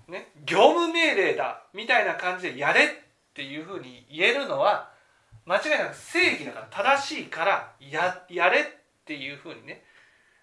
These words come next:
そういう心があるっていうことなんです。それと同じ感覚で、家庭の中でも、これが正しいから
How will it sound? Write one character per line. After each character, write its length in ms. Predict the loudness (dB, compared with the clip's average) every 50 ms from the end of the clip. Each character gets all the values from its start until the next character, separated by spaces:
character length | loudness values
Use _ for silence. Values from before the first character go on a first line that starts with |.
| _ _ _ _ _ _ _ -20
そ 300 | -16 -6 -2 0 0 0
う 40 | 0
い 60 | -2
う 100 | -4 -4
心 400 | -4 -8 -8 -6 -2 0 0 0
が 160 | 0 0 0 0
あ 60 | 0
る 140 | -2 -4 -8
っ 20 |
て 80 | -10 -14
い 20 |
う 20 |
こ 60 | -14 -12
と 60 | -14
な 80 | -14
ん 60 | -16 -16
で 60 | _
す。 100 | _ _ _ _ _ _ _ _ _ _ _ _ _ _ _ _ _ _ _ _ _ _ _ _ _ _ _ _ _ _ _ _ _ _ _ _ _
そ 180 | -6 -2 0
れ 100 | 0 0
と 440 | 0 2 2 4 6 6 4 4 4
同 0 | 4 2 2
じ 120 | 2 0 -4
感 260 | 0 0 0 2 4
覚 180 | 2 2 4
で、 80 | 2 -2
家 440 | -2 -2 -4 -2 0 2 2 2 2
庭 140 | 2 0 -2
の 20 |
中 360 | -2 -2 -2 0 -2 -2 -2 -2
で 180 | -6 -6 -2
も、 340 | 0 0 0 0 -2 -10 -18 _ _ _ _ _ _ _ _ -10 -4
こ 120 | 0 0
れ 100 | 2 4
が 160 | 4 2 2
正 340 | 0 0 4 4 4 4 2
し 80 | 0 -4 -6 -4
い 40 | 0
か 140 | 2 2 2
ら 140 | 2 2